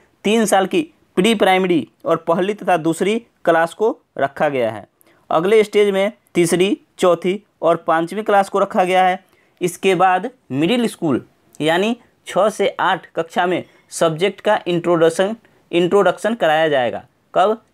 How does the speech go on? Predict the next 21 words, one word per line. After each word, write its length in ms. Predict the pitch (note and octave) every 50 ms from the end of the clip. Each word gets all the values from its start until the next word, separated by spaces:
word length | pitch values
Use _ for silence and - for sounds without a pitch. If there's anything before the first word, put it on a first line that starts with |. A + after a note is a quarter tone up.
| _ -
छः 320 | - - - F3+ G3+ G#3
से 200 | G3 - G3 G3
आठवीं 460 | - - - D3+ D#3 D#3 - G#3 A3
कक्षा 300 | G#3 G#3+ F#3+ - - G#3+
में 120 | F#3 F#3 F3
बच्चों 300 | F3 E3+ - - F#3 -
को 260 | A3 A3+ F#4 E4+ - _ _ _ _
सब्जेक्ट 540 | - - - F3 E3+ D#3+ D3+ F#3 A3 A3+ -
का 140 | - G#3 F#3
इंट्रोडक्शन 600 | F3 E3+ E3 E3+ E3 D#3 D#3 D#3 - G#3+ A#3+ E4+ E4+ - _ -
कराया 280 | C#3 C3+ B2+ B2+ B2 A#2+
जाएगा। 380 | A2 G#2+ G2+ G2 F#2 F2+ A2+ _ _ _ _ _ _ _ _ -
चलिए 220 | - A#2+ A#2 G#2+ G2+ _ _ _ _ - -
आगे 180 | D3 E3+ G3+
देखते 260 | F#3+ G3 - - G3 F#3+
हैं। 140 | G3 G3 _ _ _ _
सभी 320 | - - - E3+ F#3 A#3 A3+
छात्र 280 | - A#3+ G3 G3+ G#3+
केवल 280 | F#3+ - G3 G3 F3+ D3+
तीसरी, 560 | C#3 - F3+ F3 - - E3+ F#3 G#3+ F4 E4+ - _ _ _ _ _ _ -
पाँचवीं 440 | E3+ E3+ E3+ E3 - E3+ F#3+ A3